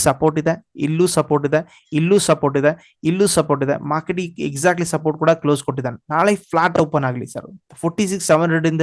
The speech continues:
ಹಿಡಿದು ಸಿಕ್ಸ್ ಹಂಡ್ರೆಡ್ ಒಳಗಡೆನೆ ಟ್ರೇಡ್ ಮಾಡ್ತಾ ಅಂದ್ರೆ ನೀವು ಯಾವ್ದೇ ರೀತಿ ಪೊಸಿಷನ್ ಮಾಡೋದು ಬೇಡ.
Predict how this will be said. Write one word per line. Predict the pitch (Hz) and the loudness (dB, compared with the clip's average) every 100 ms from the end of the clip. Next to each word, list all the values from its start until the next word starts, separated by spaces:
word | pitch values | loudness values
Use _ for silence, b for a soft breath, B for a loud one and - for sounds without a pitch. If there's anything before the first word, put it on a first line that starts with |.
| 160 | 0
ಹಿಡಿದು | 156 202 226 B B - | 2 0 -2 B B -2
ಸಿಕ್ಸ್ | 202 - | -2 0
ಹಂಡ್ರೆಡ್ | 180 165 135 | 2 2 4
ಒಳಗಡೆನೆ | 131 139 151 175 196 165 | 4 4 2 2 0 0
ಟ್ರೇಡ್ | 160 151 | -2 0
ಮಾಡ್ತಾ | 147 135 139 | 0 0 -2
ಅಂದ್ರೆ | 135 151 156 | 0 -2 0
ನೀವು | 151 | 2
ಯಾವ್ದೇ | 139 143 156 | 2 2 0
ರೀತಿ | 156 143 | -2 -4
ಪೊಸಿಷನ್ | 135 165 156 | -2 -2 2
ಮಾಡೋದು | 147 147 143 | 2 2 0
ಬೇಡ. | 156 | 0